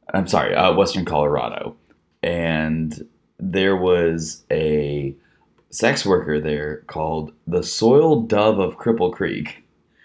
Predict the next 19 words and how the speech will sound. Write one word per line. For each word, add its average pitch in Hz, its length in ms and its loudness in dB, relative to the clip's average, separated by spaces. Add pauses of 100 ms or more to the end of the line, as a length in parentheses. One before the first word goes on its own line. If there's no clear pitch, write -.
(240)
And 104 160 -2
that 131 160 2
was 131 180 6
about 123 320 2
as 113 140 -2
far 135 260 2
as 113 140 2
I 104 120 0
got 92 320 -4 (120)
<laughs> - 140 -12
on 104 340 2
the 95 120 2
research 101 540 2
for 87 120 0
this 78 220 -2
song, 76 440 -2 (400)
or 95 200 6
this 98 240 4
arrangement 80 720 0